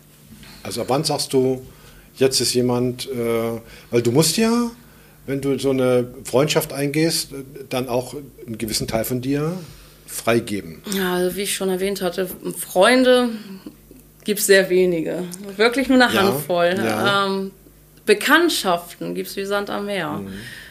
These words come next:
Speaker 2: Also Bekannte habe ich sehr viele
Speaker 1: Mhm.
Speaker 2: und, ähm, ja, da muss man auch immer aufpassen, dass man nicht ausgenutzt wird.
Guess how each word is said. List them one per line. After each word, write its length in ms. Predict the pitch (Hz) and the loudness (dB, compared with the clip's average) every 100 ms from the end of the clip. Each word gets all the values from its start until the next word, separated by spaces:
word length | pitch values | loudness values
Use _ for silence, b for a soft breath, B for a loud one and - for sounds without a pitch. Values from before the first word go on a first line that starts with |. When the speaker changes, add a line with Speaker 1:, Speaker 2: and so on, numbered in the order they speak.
| B | B
Speaker 2:
Also 140 | 170 185 | -2 0
Bekannte 360 | 190 233 254 247 | 0 2 2 0
habe 120 | 220 | -2
ich 80 | 214 | 2
sehr 220 | 202 220 | 2 2
viele 420 | - 269 294 320 | 0 -2 0 -2
Speaker 1:
Mhm. 260 | 190 185 196 | -6 -10 -4
Speaker 2:
und, 380 | 214 214 214 - | -2 -2 -4 -2
ähm, 440 | 185 185 185 185 180 - - - - - - | -2 -2 -4 -6 -12 -20 -20 -20 -20 -16 -10
ja, 120 | 160 | -8
da 100 | 156 | -6
muss 200 | 175 - | -8 -6
man 100 | 180 | -4
auch 180 | 175 175 | -4 -4
immer 120 | 165 | -6
aufpassen, 520 | 160 160 - 175 170 - | -6 -8 -12 -14 -14 -12
dass 160 | 170 | -8
man 60 | 160 | -6
nicht 80 | 160 | -2
ausgenutzt 560 | 185 185 175 175 - | -2 0 0 0 2
wird. 120 | 233 | 0